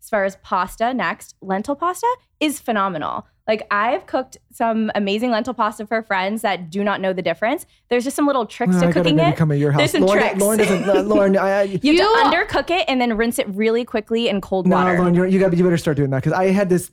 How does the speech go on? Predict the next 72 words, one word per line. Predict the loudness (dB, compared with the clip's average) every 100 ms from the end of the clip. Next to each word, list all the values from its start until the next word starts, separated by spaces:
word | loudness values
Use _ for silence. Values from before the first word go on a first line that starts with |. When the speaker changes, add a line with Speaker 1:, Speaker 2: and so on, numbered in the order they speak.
| -2
Speaker 2:
other, | 0 0 -2
other | -2 0
day. | 0 0
I, | 0
it | -2 0
tasted | 0 2
Speaker 3:
I | 0 2
had | 2 2 0 -8
Tolerant | -6 0 2 4 2 2 -2
Pasta. | -2 0 0 -2 0 2 0 0
Speaker 1:
Yes, | 0 2
Speaker 3:
That's | 0 0
Speaker 1:
so | 0
Speaker 3:
the | 2
Speaker 1:
good. | 2
Speaker 3:
brand. | 2 2 0 0
Speaker 1:
That's | 0
Speaker 3:
I | 2
Speaker 1:
the |
Speaker 3:
maybe | 2 2 2
Speaker 1:
brand. |
Speaker 3:
didn't | 2 0
cook | 0 0
it. | 0
It's | 2
Speaker 2:
No, | 2
Speaker 3:
a |
little | 4 2
Speaker 2:
you, |
Speaker 3:
hard. | 0 0 2 0 -2 0
Speaker 2:
yeah, | 2 2 2
it's, | -2
Speaker 1:
Okay. | -2 -2 -2
Speaker 2:
it | 0
tasted | 2 2 -2
like | 0
chalk. | 0 4
Speaker 3:
Mine's | 4 4
a |
little | 2 2
hard. | 2 0 0
You're | 0 0
gonna | 2
have | 0
to | -2
tell | 0 0
me | 2
that | 0 0
tip | -2
again. | 0 0
Speaker 1:
Okay. | 2
Speaker 3:
I | 0
put | 0 0
it, | 2
I | 0 -2
take | -2 -2 0 0
it | 0
and | 2
I | 0 0
undercook | 0 2 0 0 0 0
it | 0
and | 2
then |
Speaker 1:
Just | 2
Speaker 3:
I |
Speaker 1:
a | 2
Speaker 3:
put | 2
it | 2
Speaker 1:
tiny | 2
Speaker 3:
in | 2
Speaker 1:
bit. |
Speaker 3:
water. | 2 4 4 2 -2